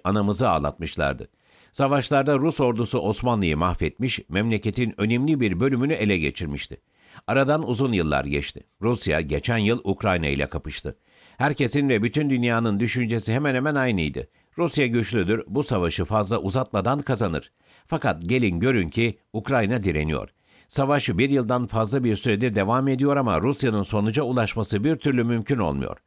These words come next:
Bu yetmezmiş gibi şimdi ortaya bir de paralı askerler grubu Wagner çıktı. Bunlar isyan edip Rostov gibi bazı önemli kentleri ele geçirmeyi başardı. Bu konuda yer alan bütün haberleri dikkatle izledim ama bunların kim olduğunu,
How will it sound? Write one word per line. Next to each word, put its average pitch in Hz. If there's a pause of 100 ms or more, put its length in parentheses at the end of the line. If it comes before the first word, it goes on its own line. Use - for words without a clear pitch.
(420)
Bu 160
yetmezmiş 147
gibi 85
şimdi 120
ortaya 101
bir 120
de 113
paralı 110
askerler 120
grubu 123
Wagner 101
çıktı. 73 (500)
Bunlar 143
isyan 127
edip 110
Rostov 120
gibi 85
bazı 110
önemli 107
kentleri 123
ele 110
geçirmeyi 120
başardı. 71 (420)
Bu -
konuda 110
yer 98
alan 107
bütün 135
haberleri 92
dikkatle 101
izledim 92
ama 69
bunların 110
kim 143
olduğunu, 73